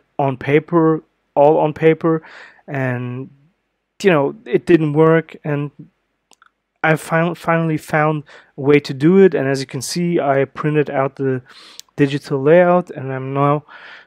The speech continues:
putting it on the, uh, Lightbox, and I'm going to, you know, trace it with the Lightbox. I don't like to use the word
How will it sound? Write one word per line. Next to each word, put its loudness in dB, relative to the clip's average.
putting 2
it -2
on -8
the, -8
uh, -12
Lightbox, -2
and -10
I'm -10
going -4
to, -10
you -10
know, -16
trace 0
it 0
with -2
the -4
Lightbox. -2
I 0
don't -2
like -2
to -14
use -4
the -6
word -2